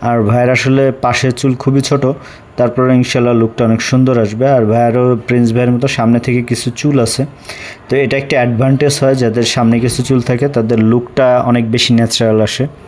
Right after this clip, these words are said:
আর ভাই আসলে ভিডিওর পারমিশন <laughs> দিচ্ছিলেন না, যার জন্যই হচ্ছে মাস্ক ইউজ করছেন।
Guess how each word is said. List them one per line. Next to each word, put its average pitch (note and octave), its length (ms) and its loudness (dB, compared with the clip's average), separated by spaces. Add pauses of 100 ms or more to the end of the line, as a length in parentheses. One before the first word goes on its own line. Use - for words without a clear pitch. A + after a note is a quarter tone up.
(1700)
আর B2 160 0
ভাই C3+ 200 2
আসলে D3 260 2
ভিডিওর C3 340 2
পারমিশন C#3 460 2
<laughs> A2+ 60 2
দিচ্ছিলেন C3 480 0
না, D3+ 220 2
যার C3 240 2
জন্যই C3 400 2
হচ্ছে B2+ 220 0
মাস্ক A#2+ 380 0
ইউজ B2 220 0
করছেন। C3 460 -2